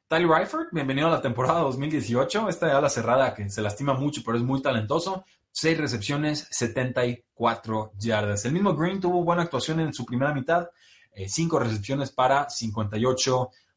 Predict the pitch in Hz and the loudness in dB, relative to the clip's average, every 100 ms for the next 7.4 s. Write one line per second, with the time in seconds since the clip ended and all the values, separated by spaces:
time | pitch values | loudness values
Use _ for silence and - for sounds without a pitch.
0 | - 117 127 127 127 123 131 175 190 175 | -10 -4 0 2 2 2 4 2 4 0
1 | 170 156 175 165 156 156 175 196 214 202 | 2 2 4 4 2 4 4 2 0 -2
2 | 127 143 151 151 147 - 117 123 127 123 | -2 -2 0 0 0 -4 -2 0 -2 -2
3 | 123 123 120 - 117 120 113 101 117 117 | -4 -4 -6 -4 -2 0 -2 -4 -2 -2
4 | - _ _ _ - 117 117 - 117 110 | -2 _ _ _ -6 -2 -2 -4 -2 -2
5 | 107 101 - 113 - 175 104 98 _ _ | -2 -6 -4 -4 -4 -8 -8 -14 _ _
6 | _ _ _ _ _ - - 160 165 156 | _ _ _ _ _ -18 0 4 4 4
7 | 165 202 208 202 | 2 2 0 0